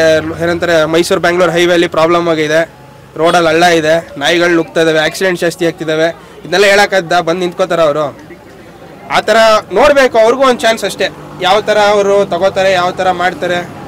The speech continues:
ಅವ್ರ ಅಧಿಕಾರನ. ಈ ಹಿಂದೆನೂ ಅವ್ರ ತಂದೆನೂ ಆಗಿದ್ರು, ಎಂ ಪಿ ಆಗಿದ್ರು, ಅಷ್ಟೊಂದೇನು developments ಕಂಡಿಲ್ಲ ನಮ್ಗೆ ಆ ಟೈಮಲ್ಲಿ. ಇವ್ರದ್ದು ಏನಾಗುತ್ತೆ ನೋಡ್ಬೇಕಷ್ಟೇ.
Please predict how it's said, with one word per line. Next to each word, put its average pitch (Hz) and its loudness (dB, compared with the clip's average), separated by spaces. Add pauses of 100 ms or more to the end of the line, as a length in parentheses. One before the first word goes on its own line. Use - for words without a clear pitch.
(220)
ಅವ್ರ 156 0
ಅಧಿಕಾರನ. 175 0 (360)
ಈ 165 4
ಹಿಂದೆನೂ 233 2
ಅವ್ರ 247 4
ತಂದೆನೂ 226 0
ಆಗಿದ್ರು, 214 -2 (880)
ಎಂ 185 -4
ಪಿ 226 -2
ಆಗಿದ್ರು, 202 2
ಅಷ್ಟೊಂದೇನು 214 -4
developments 202 0
ಕಂಡಿಲ್ಲ 196 0
ನಮ್ಗೆ 180 0
ಆ 156 2
ಟೈಮಲ್ಲಿ. 165 -4 (500)
ಇವ್ರದ್ದು 277 0
ಏನಾಗುತ್ತೆ 254 2
ನೋಡ್ಬೇಕಷ್ಟೇ. 220 -2